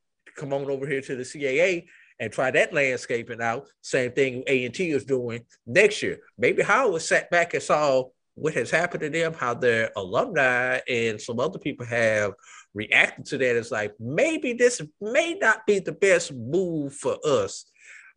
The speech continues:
by going over here to the C-, to the C A A.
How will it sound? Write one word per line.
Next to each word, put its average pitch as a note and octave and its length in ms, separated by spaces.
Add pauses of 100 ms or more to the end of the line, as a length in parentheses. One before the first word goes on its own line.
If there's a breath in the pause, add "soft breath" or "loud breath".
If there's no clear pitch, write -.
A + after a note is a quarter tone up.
by A2+ 120
going C3+ 300
over B2+ 180
here A2 320 (480 soft breath)
to C3+ 120
the G#2+ 140
C-, - 160 (100)
to D3+ 120
the A2+ 100
C A#2+ 240
A G#2+ 200
A. G2+ 180